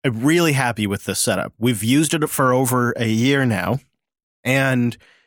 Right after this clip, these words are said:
even when we kind of let things slip, because, well, honestly, we've been busy with a lot of <laughs> things recently. It's been really crazy, and so Nextcloud just didn't get updated for a few releases,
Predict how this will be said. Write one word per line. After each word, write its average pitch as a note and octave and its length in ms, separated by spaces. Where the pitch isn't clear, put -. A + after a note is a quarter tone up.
even F3 380
when D#3 300
we B2+ 340
kind C#3 400
of C3+ 100
let C#3 200
things A#2 360
slip, - 480
because, A2 680
well, B2 160
honestly, F3+ 260
we've C3+ 120
been A#2 160
busy G#2 260
with F2+ 80
a F#2+ 60
lot F#2+ 200
of - 80
<laughs> - 40
things - 360
recently. F#2+ 600
It's C#3+ 160
been B2+ 180
really A#2 260
crazy, B2+ 460
and A2 100
so C3+ 140
Nextcloud B2 460
just A2 160
didn't A#2+ 180
get A2 100
updated A2+ 380
for F2+ 160
a E2 60
few D#2+ 180
releases, - 600